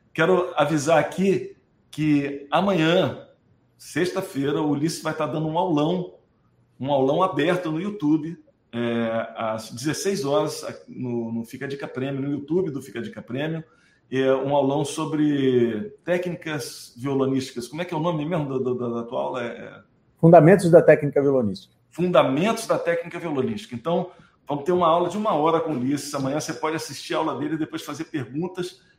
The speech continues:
Speaker 1: específicas pra ele do que, que é, é, do, do assunto da aula. E essa aula vai ficar por uma semana disponível no YouTube. Depois a gente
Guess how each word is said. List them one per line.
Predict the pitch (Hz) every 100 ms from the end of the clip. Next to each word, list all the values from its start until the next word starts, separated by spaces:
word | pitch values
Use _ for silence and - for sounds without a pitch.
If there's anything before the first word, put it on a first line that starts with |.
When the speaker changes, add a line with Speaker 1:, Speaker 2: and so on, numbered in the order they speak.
| _
Speaker 1:
específicas | - 175 147 - 185 208 - -
pra | 139 131
ele | 151 143
do | 131
que, | -
que | 131 131 120 - - _ _ _
é, | 120
é, | 113 110 113 110 110 107 101 92 - 104 104 - -
do, | 120
do | 120 120
assunto | 120 - 147 143 -
da | 113
aula. | 123 156 170 170 - _ -
E | 139
essa | 160 160
aula | 160 165
vai | 160
ficar | 160 -
por | - 160
uma | 220 226
semana | 196 151 151 135
disponível | - 131 123 123 117
no | 120
YouTube. | 160 - 170 180
Depois | 165 156 165
a | 175
gente | 175 175 175